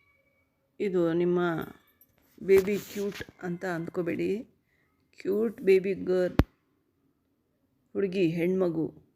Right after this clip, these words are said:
ಯಾರು ಅಂದ್ರೆ, ಅವಳು ಎಲ್ರಿಗೂ, ಮನೆಯವ್ರಿಗೂ, ಅವಳಿಗೂ ಅವಳ ಊಟ ಅವಳೇ ತಯಾರಿಸಿ ಊಟ ಮಾಡೋದು ಬರಬೇಕು.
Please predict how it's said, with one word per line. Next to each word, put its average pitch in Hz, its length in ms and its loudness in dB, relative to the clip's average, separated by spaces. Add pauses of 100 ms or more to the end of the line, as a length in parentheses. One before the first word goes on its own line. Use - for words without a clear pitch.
(1800)
ಯಾರು 185 540 2
ಅಂದ್ರೆ, 160 600 -8 (760)
ಅವಳು 208 680 0 (120)
ಎಲ್ರಿಗೂ, 185 580 2
ಮನೆಯವ್ರಿಗೂ, 175 1040 -2
ಅವಳಿಗೂ 180 520 -2 (1080)
ಅವಳ 196 260 0
ಊಟ 180 380 -2 (300)
ಅವಳೇ 185 300 -2
ತಯಾರಿಸಿ 180 960 -4 (800)
ಊಟ 190 200 -6
ಮಾಡೋದು 165 840 -4
ಬರಬೇಕು. 170 540 -4